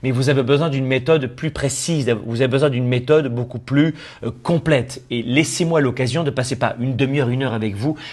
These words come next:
mais cinq semaines avec vous, et c'est en ligne. Allez sur programme starter point com, programme starter point com, tout attaché, T E R à la fin, programme starter point com, et vite, venez me rejoindre dans le, dans ce programme de coaching de cinq semaines.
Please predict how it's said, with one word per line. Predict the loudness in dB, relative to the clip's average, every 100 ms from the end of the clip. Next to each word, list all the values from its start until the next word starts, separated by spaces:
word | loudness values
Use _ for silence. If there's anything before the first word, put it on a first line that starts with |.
| -14
mais | -6
cinq | -4 0 0 0
semaines | 0 2 2 2
avec | 2 0
vous, | 0 -2
et |
c'est | -2 -4
en | -2
ligne. | 2 4 4 0 -8 -14 0
Allez | 0 2
sur | 0 -4
programme | 0 0 2 2 0
starter | -2 -2 0 -4 0
point | -2
com, | 2 2 2 -2 -8 -20 -20 -8
programme | -2 0 2 2 0 0
starter | -6 -4 -4 -4 -4 -4
point | -2 -2
com, | -2 -2 -4 -14 -16
tout | -4
attaché, | -2 0 -2 -2
T | 2 2
E | 4 4
R | 4
à |
la | 0
fin, | -2 -6 -6 -20 -20 -12
programme | -2 2 2 2
starter | 0 -2 0 -4
point | -2 -2
com, | 2 2 0 -14 -20 -8
et | 2
vite, | 2 4 0 -2 -4
venez | 0 2
me | 2
rejoindre | 2 2 0 0 -2
dans | -2
le, | -2 -2
dans | -2 -4
ce | -4
programme | -4 -2 0
de | -2
coaching | -4 -4 -4 -4
de | -4
cinq | -6 -2 0 0 -2
semaines. | -4 -4 -6 -10